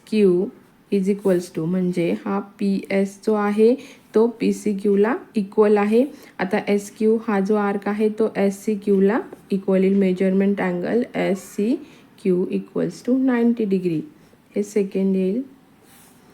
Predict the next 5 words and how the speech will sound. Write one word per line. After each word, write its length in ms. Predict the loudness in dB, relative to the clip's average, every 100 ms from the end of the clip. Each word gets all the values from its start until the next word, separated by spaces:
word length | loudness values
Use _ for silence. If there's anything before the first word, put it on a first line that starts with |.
| -20 -20 -12
Third 240 | -4 -2 0
is 180 | 2 2
measurement 800 | 2 2 2 2 2 2 2 0
arc 480 | -4 -4 -2 -6 -8 -18 _ _ _ _ -20 _ _ _ _ _ _ _ _ _ _ -20 -20 -20 _ _
Q 240 | 0 2